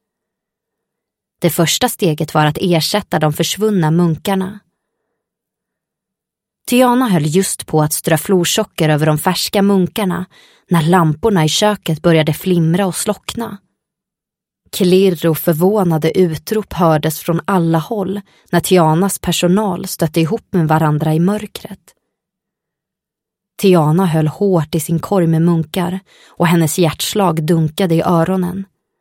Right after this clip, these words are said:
Swish! Något snuddade vid hennes hand. Lika plötsligt som lamporna släckts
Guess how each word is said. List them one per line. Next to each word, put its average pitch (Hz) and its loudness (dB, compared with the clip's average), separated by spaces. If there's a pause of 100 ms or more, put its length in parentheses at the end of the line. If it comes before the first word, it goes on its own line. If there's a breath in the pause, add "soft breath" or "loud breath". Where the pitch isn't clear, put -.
(1400)
Swish! - -4 (1500)
Något 190 2
snuddade 220 -2
vid 156 2
hennes 151 0
hand. 180 -6 (1500)
Lika 180 2
plötsligt - -4
som 165 2
lamporna 165 2
släckts - -10